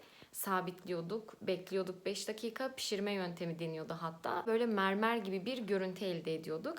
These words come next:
ama şimdi tabii ki yine sadelik ve duruluk kazanacağı için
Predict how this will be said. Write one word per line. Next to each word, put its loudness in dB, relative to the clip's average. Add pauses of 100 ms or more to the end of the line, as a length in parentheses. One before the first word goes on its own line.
(100)
ama -2
şimdi -4
tabii -4
ki -12
yine -4 (220)
sadelik -4
ve -2
duruluk -4
kazanacağı -4 (120)
için -4